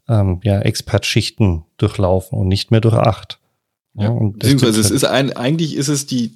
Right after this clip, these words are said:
Speaker 2: ein und dieselbe Schicht, die nur segmentiert ist.
Speaker 1: So ist es, ja.
Speaker 2: Ja, und dann, also Teilbereiche und aber, und das ist das Schöne, was wir, wir vorhin schon gesagt haben, dass ich das ja dann auch, weil ja so eine Gesamtschicht oft zu groß ist für eine, für eine Grafikkarte, dass ich die halt auch verschiedene,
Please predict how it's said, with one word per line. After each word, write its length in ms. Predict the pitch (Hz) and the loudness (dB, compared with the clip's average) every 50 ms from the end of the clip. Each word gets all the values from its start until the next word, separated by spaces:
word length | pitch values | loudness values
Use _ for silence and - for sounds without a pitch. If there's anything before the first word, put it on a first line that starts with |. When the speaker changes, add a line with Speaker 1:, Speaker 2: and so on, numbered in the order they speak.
| - | -6
Speaker 2:
ein 140 | - 117 127 | -2 0 0
und 120 | 131 127 | 0 0
dieselbe 480 | 127 113 117 113 113 110 107 101 - - | 0 0 2 2 4 4 4 2 0 -2
Schicht, 460 | - - - - - 160 196 - - - | -6 -6 -4 0 2 2 2 0 0 -2
die 100 | 139 131 | 0 2
nur 200 | 131 131 127 127 | 2 2 2 2
segmentiert 640 | 120 131 120 - 117 104 95 - - 156 165 - | 0 -2 -2 0 0 -2 0 0 2 0 2 2
ist. 340 | 185 226 240 - - - _ _ _ _ _ _ - - | 0 -4 -4 -4 -10 -14 _ _ _ _ _ _ -4 0
Speaker 1:
So 100 | 113 107 | 0 2
ist 120 | 98 90 | 2 0
es, 160 | 92 87 - | -2 -4 -4
ja. 120 | - 123 139 131 | -6 -6 -4 -2
Speaker 2:
Ja, 240 | 139 175 220 220 214 - _ | -2 -2 -2 -4 -6 -12 _
und 240 | _ 147 139 139 139 | _ -4 -4 -2 0
dann, 180 | - 131 127 - | 0 0 0 0
also 160 | - 113 110 | -2 -2 -2
Teilbereiche 760 | 107 - 113 113 143 165 190 170 165 175 190 185 196 214 185 | -2 0 0 2 2 2 2 0 2 2 2 2 2 0 0
und 460 | - - 156 170 202 262 262 - - | 2 4 6 6 6 4 2 -2 -4
aber, 360 | - 123 135 156 190 202 180 | -2 -2 0 2 2 2 2
und 100 | - 135 | 0 0
das 100 | 139 139 | -2 0
ist 60 | 135 | 0
das 100 | 131 127 | -2 -2
Schöne, 300 | - - 143 147 170 156 | -2 0 0 0 0 0
was 120 | 139 131 131 | -2 -4 -4
wir, 140 | 135 127 123 | -6 -6 -6
wir 200 | 127 117 120 123 | -4 -4 -4 -2
vorhin 220 | 120 123 131 127 | -2 -2 -2 -4
schon 140 | 127 127 113 | -2 -2 -2
gesagt 380 | 113 107 107 120 139 135 - | -2 0 0 -2 -2 -4 -4
haben, 240 | 156 151 151 160 160 160 - - - - - - - | -2 0 0 0 -2 -4 -8 -18 -18 -20 -20 -8 -4
dass 180 | 123 127 - | -2 -2 0
ich 120 | 120 127 - | -2 -2 0
das 220 | - 120 127 - | 2 2 2 2
ja 100 | - 151 | 2 2
dann 200 | 139 139 139 143 | 2 2 0 0
auch, 180 | - 131 131 123 | 0 -2 0 2
weil 160 | 123 120 123 | 4 4 6
ja 80 | 120 117 | 6 4
so 100 | - 117 | 4 4
eine 120 | 113 107 | 2 2
Gesamtschicht 720 | 107 104 104 123 165 160 - - 143 127 131 - - - | 2 2 4 4 2 2 0 0 0 0 -2 -4 -10 -10
oft 200 | - 117 - - | -8 -8 -6 -4
zu 120 | - - 113 | -4 -4 -2
groß 260 | 113 113 131 160 - | 0 2 2 2 2
ist 140 | 135 135 - | 0 -2 -4
für 180 | - - 120 | -2 0 2
eine, 360 | 110 110 107 104 101 98 98 95 | 2 4 4 2 2 -2 -4 -4
für 100 | - 104 | -6 -8
eine 80 | 101 | -6
Grafikkarte, 480 | 95 - 113 135 151 139 139 120 113 110 | -4 -2 -2 -2 -2 0 0 0 0 0
dass 140 | 110 110 110 | -2 -2 -2
ich 140 | 110 107 | -4 -6
die 160 | - 131 139 131 | -2 0 2 2
halt 140 | 131 135 - | 2 2 0
auch 120 | - 113 | -2 -4
verschiedene, 480 | - - - - 127 120 123 120 117 | -4 -6 -6 -4 -2 0 0 0 0